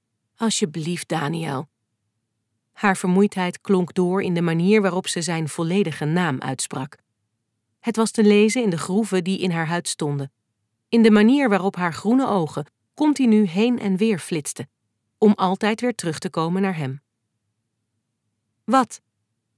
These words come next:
Ben je bang dat het me lukt mijn slagader open te krabben?" Zijn woorden hadden het gewenste effect.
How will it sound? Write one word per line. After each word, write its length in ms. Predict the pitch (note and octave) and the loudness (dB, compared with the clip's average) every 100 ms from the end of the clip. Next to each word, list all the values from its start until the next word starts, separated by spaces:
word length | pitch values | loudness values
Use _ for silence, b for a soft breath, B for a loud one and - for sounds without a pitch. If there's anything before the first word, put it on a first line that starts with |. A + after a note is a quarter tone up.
| _ | _
Ben 240 | - A3 A3+ | -2 2 4
je 100 | G3+ | 4
bang 240 | E3 A3 | 4 2
dat 100 | A#3 | 2
het 100 | G3 | 2
me 100 | F#3 | 2
lukt 320 | F3+ G3 A3+ | 2 2 2
mijn 180 | F3+ D#3 | 0 -2
slagader 680 | - F#3 F#3+ - G#3+ A3 A3+ | 0 0 0 0 -2 0 -2
open 260 | G#3+ A3 A3+ | -2 -2 -2
te 100 | A3 | -4
krabben?" 380 | G#3+ G#3 B3 F#4 _ _ _ _ _ _ _ _ _ _ _ _ _ _ | -2 -2 -4 -8 _ _ _ _ _ _ _ _ _ _ _ _ _ _
Zijn 280 | - A#3 B3+ | -4 0 2
woorden 280 | B3 D4+ G3+ | 2 0 0
hadden 200 | F#3 G#3 | -2 -2
het 120 | F#3+ | -4
gewenste 460 | - E3 F#3 A3+ - | -6 -4 -2 -2 -6
effect. 440 | G#3 - D3 - | -8 -8 -10 -12